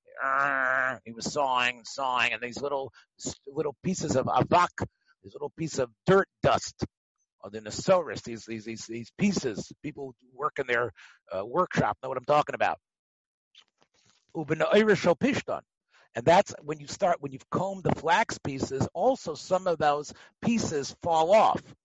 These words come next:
We know they make very good firewood. They burn very quickly. But those can be used. Daka, though,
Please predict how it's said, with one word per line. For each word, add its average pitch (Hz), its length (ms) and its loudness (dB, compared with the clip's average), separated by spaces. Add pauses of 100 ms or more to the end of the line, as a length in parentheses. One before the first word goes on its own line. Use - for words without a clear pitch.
(200)
We 123 100 -8
know 156 140 2
they 143 140 -2
make 139 180 -8
very 156 220 2
good 143 260 -8
firewood. 147 500 -4
They 101 80 -6
burn 143 340 -6
very 139 340 -6
quickly. 117 540 -12 (840)
But 156 220 4 (220)
those 185 300 4
can 190 180 2
be 202 100 4
used. 202 560 0 (1000)
Daka, 175 420 4
though, - 200 -14